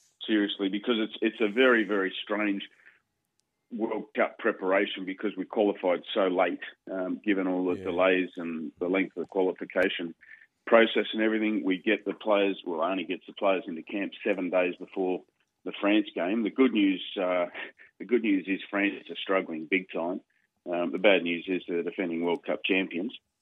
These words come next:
Speaker 1: um, but they've got, uh, they've got a lot of injuries. They're not going well in the Nations League. Uh,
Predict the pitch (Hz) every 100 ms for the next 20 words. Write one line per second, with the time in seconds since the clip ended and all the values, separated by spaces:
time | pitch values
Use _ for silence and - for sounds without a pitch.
0 | _ - 90 92 95 95 101 101 101 101
1 | 98 - - 98 92 90 92 95 95 98
2 | 92 101 92 92 90 95 92 92 101 90
3 | 90 92 92 87 87 90 - 87 85 -
4 | 95 92 87 - 87 85 87 85 85